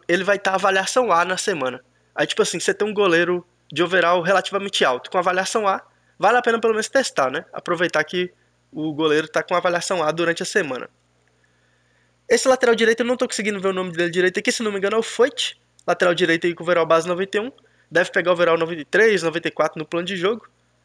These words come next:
Não me recordo ao certo das habilidades do Foyt, mas provavelmente deve ser um lateral direito ofensivo, com aceleração e velocidade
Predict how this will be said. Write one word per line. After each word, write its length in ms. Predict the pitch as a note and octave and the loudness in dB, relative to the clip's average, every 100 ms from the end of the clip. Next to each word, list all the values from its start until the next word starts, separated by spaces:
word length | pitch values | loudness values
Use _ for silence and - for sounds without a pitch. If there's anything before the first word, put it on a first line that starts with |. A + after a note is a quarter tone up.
| _ _ _ _ | _ _ _ _
Não 220 | G3 C4 | 2 2
me 100 | C4+ | 4
recordo 840 | B3 A3+ - F#3+ F#3 F#3 E3+ D3+ - - | 2 2 2 -2 0 0 0 -2 -8 0
ao 160 | F3 | 2
certo 340 | F3+ - E3 F3 | 2 2 0 2
das 180 | E3+ E3 | -2 0
habilidades 380 | F3+ F3 F3 | 0 2 2
do 100 | E3+ | 0
Foyt, 380 | A3+ - A#3+ - - | -6 0 0 0 -2
mas 360 | A3+ E4 - - | 0 0 -8 -4
provavelmente 600 | A3 A3 A3 G#3+ G#3 - | 0 2 2 0 -2 -2
deve 160 | G#3+ G#3+ | -2 0
ser 80 | A3+ | -4
um 80 | |
lateral 280 | A3 G#3+ G3+ | -2 0 -2
direito 300 | F#3+ F#3+ F#3+ | 0 0 0
ofensivo, 540 | G#3+ A3+ G#3+ - A#3+ - _ _ _ _ | -2 -6 -8 -6 -8 -10 _ _ _ _
com 120 | G#3+ | -2
aceleração 560 | G#3 G#3+ G#3 G3 F#3+ G#3 | -2 2 4 4 2 -4
e 20 | |
velocidade 640 | G#3 G#3 E3+ F#3 G3 G3 | -4 -2 0 0 0 -6